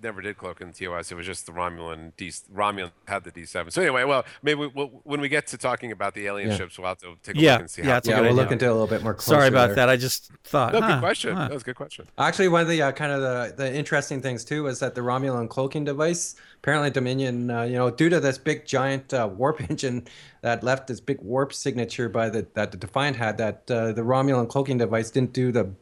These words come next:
Speaker 2: greatest a job for them when it was trying to, to, to cloak them. Do
Speaker 3: 'Cause they could still see 'em.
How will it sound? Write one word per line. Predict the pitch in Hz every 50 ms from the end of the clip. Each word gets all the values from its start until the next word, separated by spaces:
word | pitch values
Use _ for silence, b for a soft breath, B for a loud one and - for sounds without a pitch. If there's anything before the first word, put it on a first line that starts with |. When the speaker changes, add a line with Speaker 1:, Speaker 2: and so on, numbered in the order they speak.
| _ _ _ _ _ _
Speaker 2:
greatest | - 156 165 180 190 190 185 160 - -
a | 135
job | 113 - 117 123 139 147 -
for | 170 165
them | 170 170 165
when | 151 135 127
it | 127 101
was | 110 107
trying | - - 131 127 120
to, | 123 117 92 92 b b b b b b _ -
to, | - 127 117 110 110
to | - - 117
cloak | - - 127 127 135
them. | - 175 175 151
Do | 110 127 127 117
Speaker 3:
'Cause | - - 127 - 127
they | 135 139 131
could | 135 -
still | - - 147 131
see | - - - 147
'em. | 147 143 117 107